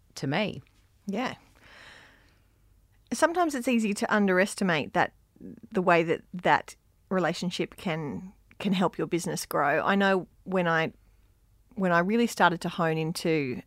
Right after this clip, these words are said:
Speaker 2: um, staff development with my staff, I did a lot of personal development and professional development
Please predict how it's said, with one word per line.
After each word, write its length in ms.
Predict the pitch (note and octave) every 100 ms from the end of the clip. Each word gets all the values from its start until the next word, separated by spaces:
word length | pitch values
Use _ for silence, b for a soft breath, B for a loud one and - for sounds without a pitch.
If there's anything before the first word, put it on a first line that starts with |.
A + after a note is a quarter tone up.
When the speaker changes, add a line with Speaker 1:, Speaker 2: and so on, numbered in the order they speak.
| -
Speaker 2:
um, 380 | D#3 C#3 C3+
staff 320 | - - D#3 -
development 480 | E3 D3+ D3 D3
with 180 | - -
my 120 | D#3
staff, 260 | D#3 - C3+
I 60 | F#3+
did 120 | B3
a 60 |
lot 140 | B3 G3
of 80 | -
personal 420 | G3+ F3+ - D#3
development 360 | F3 D#3 C3+
and 60 | D3
professional 400 | E3+ F3+ E3+ F3
development 540 | D#3 D3 C3+ D#3+ B2